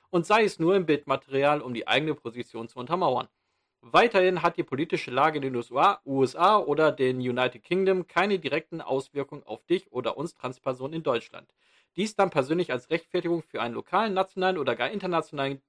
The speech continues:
Genozid zu reklamieren, ist nicht bloß schamlos, sondern zu verurteilen. Der Unterschied zwischen Diskriminierung und Völkermord ist bei weitem nicht banal. Dies zu vergleichen ist in keinster Weise zu rechtfertigen.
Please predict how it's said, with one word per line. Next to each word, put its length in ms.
Genozid 460
zu 100
reklamieren, 520
ist 280
nicht 280
bloß 200
schamlos, 560
sondern 300
zu 140
verurteilen. 640
Der 140
Unterschied 420
zwischen 300
Diskriminierung 580
und 80
Völkermord 540
ist 100
bei 160
weitem 240
nicht 180
banal. 460
Dies 240
zu 120
vergleichen 560
ist 160
in 100
keinster 460
Weise 240
zu 140
rechtfertigen. 680